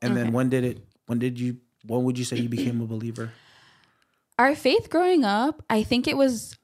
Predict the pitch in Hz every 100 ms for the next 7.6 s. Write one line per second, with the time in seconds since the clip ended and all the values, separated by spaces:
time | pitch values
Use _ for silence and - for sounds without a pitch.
0 | _ _ _ _ - 208 208 208 202 -
1 | - 165 180 - 247 262 285 285 285 294
2 | - 294 302 302 226 220 240 208 202 196
3 | 190 185 - - _ _ _ _ - 233
4 | 247 233 196 _ _ - 190 - 196 185
5 | 202 - - 240 180 185 196 202 208 214
6 | 190 180 190 202 190 165 - 180 196 202
7 | 180 170 175 185 185 -